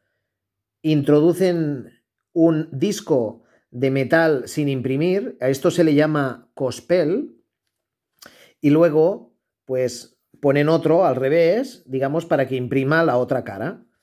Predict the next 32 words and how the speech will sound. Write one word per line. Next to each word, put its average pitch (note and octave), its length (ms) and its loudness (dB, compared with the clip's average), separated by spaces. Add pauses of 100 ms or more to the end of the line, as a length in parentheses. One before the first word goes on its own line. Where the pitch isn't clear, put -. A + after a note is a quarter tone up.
(760)
Y E3 280 4
entonces F3 380 0
lo A3 140 -2
que E3 100 0
se D3+ 160 -2
le C#3+ 120 0
da E3 140 2
es F#3+ 120 -4
un D#3+ 100 -2
buen D#3+ 200 -2
zambombazo, E3+ 920 -2 (380)
se - 260 -4
le C3+ 320 2
aplica C#3+ 460 0
presión D3 580 0
muy C3+ 240 -4
fuerte F3 640 -2 (380)
para C#3 280 0
que, B2 720 -2 (280)
digamos, A#2 540 -6
el B2 200 0
disco C#3+ 340 2
de C#3 100 0
metal, F#3+ 460 0
ese C3+ 300 -2
cospel, G3 800 -2 (280)
quede C#3 220 0
imprimido, D3 680 0
pues, A#2+ 160 -6
por A#2 240 -8
las A2 220 -6
dos A#2+ 420 -4